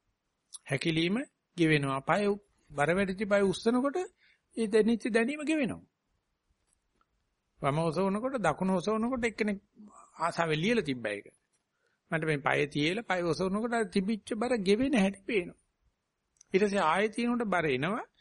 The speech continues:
උස්සනකොට ගෙවෙනවා. ආන්න ඒක දිහාම බලලා මේ ඔක්කොම කතන්දරේ පැත්තක දාලා පය ඔසවනකොට තිබුණු බර නැති වෙන හැටි බැලීම.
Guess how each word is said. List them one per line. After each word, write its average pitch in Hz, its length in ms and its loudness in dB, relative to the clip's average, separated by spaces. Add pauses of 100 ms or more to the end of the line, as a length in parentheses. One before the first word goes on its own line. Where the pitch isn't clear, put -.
(460)
උස්සනකොට 226 420 -4
ගෙවෙනවා. 180 380 0 (440)
ආන්න 226 460 0
ඒක 220 220 -2
දිහාම 208 420 0
බලලා 151 400 2 (520)
මේ 196 100 0
ඔක්කොම - 420 -4
කතන්දරේ 208 520 0
පැත්තක 180 360 -4
දාලා 220 300 2
පය 170 260 0
ඔසවනකොට 220 680 0
තිබුණු 214 380 -2
බර 220 320 0
නැති 147 360 -2
වෙන 302 160 0
හැටි 233 220 2
බැලීම. 220 360 0